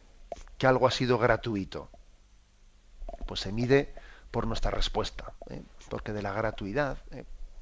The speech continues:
Pues lógicamente viene una respuesta, ¿eh? O si no sería un jeta, ¿eh? Uno sería un jeta que dijese, bueno, todo se lo dan gratis y como aquel, ¿no? Que le dicen, ¿no?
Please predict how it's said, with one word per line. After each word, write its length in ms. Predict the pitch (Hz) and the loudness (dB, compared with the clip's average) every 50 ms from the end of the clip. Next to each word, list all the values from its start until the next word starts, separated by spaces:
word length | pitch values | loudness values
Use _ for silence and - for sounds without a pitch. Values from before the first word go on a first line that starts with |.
| - | -12
Pues 200 | - 98 95 - | -10 -10 -8 -6
lógicamente 800 | 95 110 110 - 123 107 120 117 120 117 113 101 - 110 113 110 - - - - - - - - - | -4 -4 -4 -4 0 2 2 2 2 0 -4 -4 -4 -6 -6 -6 -8 -14 -18 -18 -18 -18 -18 -16 -14
viene 360 | - 107 110 117 117 117 120 | -10 -4 0 0 0 0 0
una 200 | 123 123 117 107 | 0 0 0 -2
respuesta, 720 | - 95 90 - - - 95 90 - - - - - - - - - - | -2 -2 -4 -6 -4 -4 -4 -4 -4 -6 -8 -10 -12 -12 -14 -16 -16 -16
¿eh? 100 | 123 - - - - - - - - - - | -16 -16 -16 -20 -20 -20 -20 -20 -20 -18 -16
O 160 | - 135 120 | -16 -14 -12
si 140 | - - 190 | -10 -8 -6
no 80 | 196 - | -4 -2
sería 220 | - 127 120 117 | 0 2 2 2
un 80 | 113 117 | 2 2
jeta, 460 | - - 143 131 - - - - - - - - | 2 4 4 4 4 2 -6 -8 -8 -14 -10 -6
¿eh? 180 | - 135 156 - - - | -4 -4 -4 -6 -8 -10
Uno 120 | - 131 113 | -8 -6 -6
sería 260 | - 113 113 117 117 | -4 -4 0 0 0
un 80 | 117 - | 0 0
jeta 340 | - - 135 131 - 135 | 2 2 2 4 4 2
que 100 | - - | 2 2
dijese, 380 | 120 117 110 - 113 107 113 107 - - - - - - - | 0 -2 -2 -2 -2 -2 -2 -2 -4 -8 -14 -16 -18 -16 -6
bueno, 180 | - 131 127 - | -2 0 0 2
todo 240 | - 160 180 185 151 | 4 4 4 4 4
se 80 | 160 156 | 6 6
lo 80 | 151 | 8
dan 220 | 143 143 143 147 151 | 8 8 8 6 6
gratis 520 | 160 170 175 175 - 180 185 185 - - - - - - - - - - - | 6 6 6 6 4 2 2 2 0 -6 -10 -16 -18 -18 -20 -20 -20 -10 -2
y 360 | 139 127 123 120 120 117 113 113 104 - - - - - - _ - - - - - - - - - | 0 2 2 4 2 2 0 -2 -4 -8 -14 -20 -20 -20 -20 _ -20 -20 -20 -20 -20 -20 -20 -12 -4
como 180 | - 123 107 110 | -2 2 2 2
aquel, 300 | - - 143 135 123 110 | 8 12 12 12 12 10
¿no? 160 | 131 156 151 | 6 4 4
Que 80 | - 117 | 4 2
le 80 | 117 | 2
dicen, 440 | 113 107 - - 110 107 104 98 87 - | 2 2 -2 0 0 0 -2 -2 -6 -8
¿no? 260 | - - - - - | -8 -10 -10 -10 -12